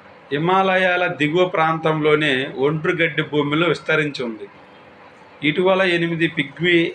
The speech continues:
హాగులను అస్సాంలోని మానస నేషనల్ పార్క్లో విడుదల చేశారు. తర్వాత మలబార్ సివెట్ గురించి కొన్ని విషయాలు తెలుసుకుందాం.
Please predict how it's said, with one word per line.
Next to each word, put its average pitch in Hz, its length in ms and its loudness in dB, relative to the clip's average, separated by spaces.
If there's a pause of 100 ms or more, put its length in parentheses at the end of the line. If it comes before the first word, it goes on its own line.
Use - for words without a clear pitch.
హాగులను 151 560 0
అస్సాంలోని 156 640 0
మానస 147 520 0
నేషనల్ 139 540 -2 (100)
పార్క్లో 127 340 2
విడుదల 135 380 -2
చేశారు. 113 540 -2 (1700)
తర్వాత 165 340 0
మలబార్ 175 500 2
సివెట్ 170 320 0
గురించి 160 260 -2
కొన్ని 151 220 -2
విషయాలు 135 260 0
తెలుసుకుందాం. 104 460 -8